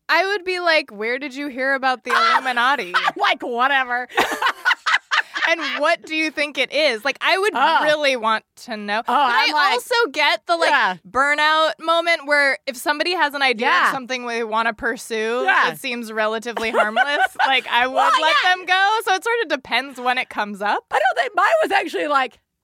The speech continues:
Speaker 2: "Yeah, I, somehow
Speaker 1: Like,
Speaker 2: I'm doing a
Speaker 1: sounds
Speaker 2: good job."
Speaker 1: Okay.
Speaker 2: <laughs> Like,
Speaker 1: All
Speaker 2: I
Speaker 1: right.
Speaker 2: was like, and then I
Speaker 1: It was
Speaker 2: go
Speaker 1: just
Speaker 2: in.
Speaker 1: weird enough.
Speaker 2: It was just weird enough that I
Speaker 1: Uh-huh.
Speaker 2: was like, "Yeah, all right.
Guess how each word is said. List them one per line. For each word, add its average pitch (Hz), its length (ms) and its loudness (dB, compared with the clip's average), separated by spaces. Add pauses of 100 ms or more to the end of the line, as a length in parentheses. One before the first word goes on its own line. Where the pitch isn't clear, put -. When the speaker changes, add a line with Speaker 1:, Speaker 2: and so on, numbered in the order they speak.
Speaker 2:
"Yeah, 349 600 -2 (320)
I, 494 260 0 (120)
somehow 320 420 0
Speaker 1:
Like, 277 120 2
Speaker 2:
I'm 240 80 -4
doing 262 300 0
a 233 60 2
Speaker 1:
sounds 247 160 -4
Speaker 2:
good 254 220 0
job." 175 420 -2
Speaker 1:
Okay. 294 300 0
Speaker 2:
<laughs> - 40 2 (560)
Like, 571 40 0
Speaker 1:
All 554 60 2
Speaker 2:
I 392 80 2
Speaker 1:
right. 196 80 0
Speaker 2:
was - 80 -6
like, 392 220 0 (260)
and 415 100 2
then 427 80 -2
I 403 80 2
Speaker 1:
It - 100 -12
was 349 160 2
Speaker 2:
go 370 80 0
Speaker 1:
just 370 280 2
Speaker 2:
in. 254 100 -12
Speaker 1:
weird 339 300 2
enough. 262 520 0
Speaker 2:
It 330 80 2
was 349 120 -4
just 539 260 -2
weird 330 180 0
enough 349 240 0
that 349 80 2
I 339 60 2
Speaker 1:
Uh-huh. 330 60 0
Speaker 2:
was 311 100 -6
like, 320 300 -2 (280)
"Yeah, 571 80 0 (180)
all 415 280 0
right. 349 280 0